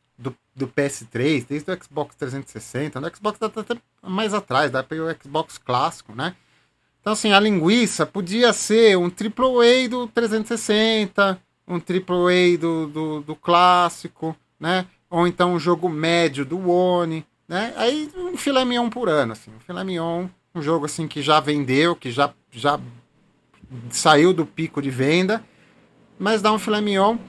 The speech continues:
Pras, pras desenvolvedoras é legal, porque além delas receberem uma grana, o jogo...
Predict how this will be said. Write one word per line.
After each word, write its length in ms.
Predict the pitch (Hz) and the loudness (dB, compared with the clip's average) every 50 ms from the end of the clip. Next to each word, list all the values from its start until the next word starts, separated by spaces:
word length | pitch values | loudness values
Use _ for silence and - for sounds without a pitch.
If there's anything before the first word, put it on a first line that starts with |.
| - - - - _ | -20 -20 -20 -10 _
Pras, 400 | - 196 202 208 202 180 - - | 2 4 6 6 6 4 0 -4
pras 240 | - - 196 202 185 | -2 2 2 2 2
desenvolvedoras 840 | 180 185 202 214 190 196 190 175 180 175 160 170 165 165 160 151 | 0 -2 -2 0 2 2 2 4 2 2 4 4 4 4 4 4
é 60 | 175 | 4
legal, 460 | 170 190 202 175 180 175 196 220 220 214 | 2 2 4 6 8 8 10 10 8 6
porque 320 | 208 170 151 - - 175 | 2 -2 -4 -2 0 2
além 240 | 180 170 180 202 196 | 2 2 2 0 0
delas 240 | 208 185 180 151 156 | 0 0 0 0 0
receberem 500 | 165 160 - 165 147 139 147 147 147 143 | -2 -2 0 -2 0 2 2 2 2 0
uma 240 | 139 139 139 131 | 0 0 0 0
grana, 580 | 120 113 123 131 151 175 208 196 156 123 101 90 - - - - - - - - - - - - - - - - - - - - - | 0 0 2 4 4 4 4 4 0 -2 -4 -6 -10 -18 -20 -20 -20 -20 -20 -20 -20 -20 -20 -20 -20 -20 -20 -20 -20 -20 -20 -12 -6
o 560 | 147 135 135 135 131 127 123 123 123 123 123 120 | -2 0 0 2 2 2 2 2 0 0 -2 -2
jogo... 880 | 117 139 151 156 147 170 175 180 180 180 180 175 175 170 170 165 160 | 0 0 0 0 0 0 0 0 0 0 0 0 0 0 0 0 -2